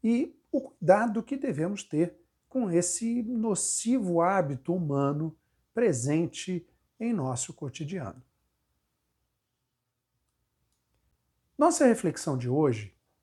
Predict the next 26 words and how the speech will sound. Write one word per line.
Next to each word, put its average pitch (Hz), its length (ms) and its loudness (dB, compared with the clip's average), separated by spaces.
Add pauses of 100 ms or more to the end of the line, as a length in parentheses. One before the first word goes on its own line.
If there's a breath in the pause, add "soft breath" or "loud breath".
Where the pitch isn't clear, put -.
assim 135 300 -6
como, 151 500 2 (580)
ah, 165 300 -4 (140)
as 139 180 -4
demais 151 540 2
do 131 160 -6
nosso 143 580 -4
projeto 135 540 -2
Evangelho 127 500 -2
de 123 80 -8
Jesus 135 480 -4
para 127 240 -6
Além 139 180 -4
do 127 80 -8
Cristianismo, 127 720 -6 (640)
baseia-se 220 960 2
em 208 260 -2
uma 240 240 0
vivência 208 460 0
interfé, 165 580 0 (480)
que - 100 -6
vai 226 320 0
além 220 480 4
das 175 280 4
teorias 151 640 0
acadêmicas, 139 920 0